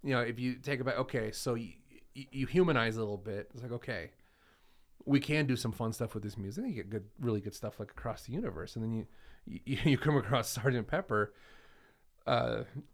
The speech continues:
movie, and it's literally a live action cartoon with some of the most snidely whiplash villains that you've ever, ever seen on even now or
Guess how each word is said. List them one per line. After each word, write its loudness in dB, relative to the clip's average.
movie, 0
and 0
it's -4
literally 4
a -2
live 0
action -2
cartoon -2
with -6
some -2
of -2
the -2
most -4
snidely -2
whiplash -6
villains 2
that 0
you've -4
ever, 2
ever 0
seen -2
on -6
even -2
now 0
or 4